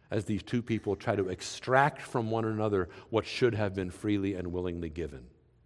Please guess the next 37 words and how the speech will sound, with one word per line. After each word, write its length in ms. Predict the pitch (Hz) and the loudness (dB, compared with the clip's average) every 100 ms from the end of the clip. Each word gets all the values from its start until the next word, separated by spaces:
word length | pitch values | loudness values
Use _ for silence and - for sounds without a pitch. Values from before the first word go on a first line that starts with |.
| _ _ _ _ _ _ _ _ _ _ _ _ _ _ _ _ _ _ - _ | _ _ _ _ _ _ _ _ _ _ _ _ _ _ _ _ _ _ -20 _
And 100 | 101 | -8
of 80 | |
course, 180 | - 113 | 0 0
that's 120 | 120 | 0
gonna 180 | - 117 | -4 0
become 280 | 107 - 104 | 0 0 -4
the 80 | 90 | -4
pattern, 360 | - 107 95 | -2 -2 0
not 120 | 92 101 | -2 -2
just 160 | 147 | -4
for 120 | - | -2
marriage, 520 | 104 107 101 80 82 - - _ _ _ _ _ _ _ _ _ _ _ _ _ _ _ - | -2 0 0 -4 -8 -18 -20 _ _ _ _ _ _ _ _ _ _ _ _ _ _ _ -4
but 100 | 101 | 4
marriage 280 | 135 156 | 6 6
is 80 | 101 | 4
prototypical 640 | - 131 107 123 113 107 | 2 4 4 0 0 0
of 80 | 95 | 4
all, 320 | 104 113 - - | 4 4 2 -4
of 100 | 101 | 2
all 140 | 113 | 2
human 280 | 95 110 92 | 4 0 2
relationships 680 | 92 92 - - - 92 - | 0 -2 -4 -10 -6 -6 -4
in 100 | 90 | -6
this 120 | 87 | -8
chapter. 520 | - 101 90 - 87 - - - _ _ _ _ | -4 -6 -4 -8 -10 -14 -20 -20 _ _ _ _
All 220 | 123 147 | 10 10
human 260 | 135 147 123 | 10 4 2
relationships 560 | 110 107 - - 104 | 4 2 2 -8 -4
are 80 | 101 | -2
affected 360 | 92 95 - 95 | -2 -2 -4 -6
by 180 | 90 87 | -4 -4
this. 160 | 87 | -4
Rather 320 | 104 131 147 147 | 6 6 8 6
than 160 | 127 | 2
help 280 | 113 139 151 | 4 4 6
each 200 | 165 - | 4 6
other, 340 | 170 170 175 | 4 4 0